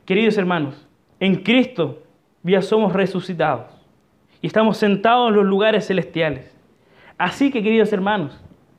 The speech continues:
comencemos a disfrutar de la vida. Comencemos a disfrutar todas las cosas que Dios nos ha re-,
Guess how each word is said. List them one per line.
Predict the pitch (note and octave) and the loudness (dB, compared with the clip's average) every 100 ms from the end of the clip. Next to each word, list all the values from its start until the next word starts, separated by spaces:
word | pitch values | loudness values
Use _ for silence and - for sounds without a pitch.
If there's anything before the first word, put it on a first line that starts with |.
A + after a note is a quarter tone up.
| _ _ _ _ - | _ _ _ _ -8
comencemos | E3+ G3 F#3 - B3 C4+ G#3+ F#3 | -2 0 0 2 2 2 0 -2
a | F#3+ | -2
disfrutar | F#3 F#3+ F#3 F#3 A3+ B3 B3+ B3+ - _ _ _ _ _ - | -2 -2 -4 0 2 2 0 -6 -20 _ _ _ _ _ -10
de | |
la | E3+ | -6
vida. | D3+ A#2+ A2+ - _ - - - _ _ _ - | -4 -4 -6 -16 _ -20 -20 -20 _ _ _ -8
Comencemos | E3 F3 F3 A3 G3 | -2 -2 0 -2 -2
a | F#3+ | -2
disfrutar | F#3 F3+ F3 F#3 G3 | -2 -6 -6 -4 -4
todas | G3 G3+ G3 | -4 -4 -4
las | F3 | -4
cosas | - G3 F#3+ D#3+ | -8 -10 -10 -10
que | - C#3+ | -8 -4
Dios | D#3 | -4
nos | D3 C#3 | -4 -8
ha | |
re-, | B2+ B2+ | -12 -12